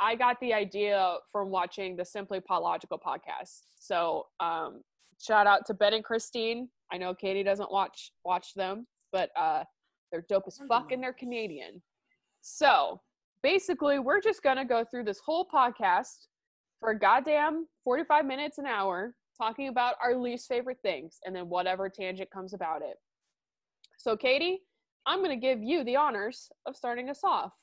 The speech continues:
Speaker 1: of a category we're gonna tackle.
Speaker 2: <clears throat> Okay.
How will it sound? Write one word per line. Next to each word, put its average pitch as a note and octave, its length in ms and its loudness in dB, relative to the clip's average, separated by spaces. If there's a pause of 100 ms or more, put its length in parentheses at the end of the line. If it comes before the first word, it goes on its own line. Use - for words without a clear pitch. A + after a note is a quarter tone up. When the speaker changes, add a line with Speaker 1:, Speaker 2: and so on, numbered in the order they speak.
(380)
Speaker 1:
of A3 140 0
a A#3 40 -6
category G3 560 -4
we're F#3+ 180 -8
gonna F#3 180 -12
tackle. - 380 -10
Speaker 2:
<clears throat> G#3 200 -8 (1120)
Okay. G3+ 320 -4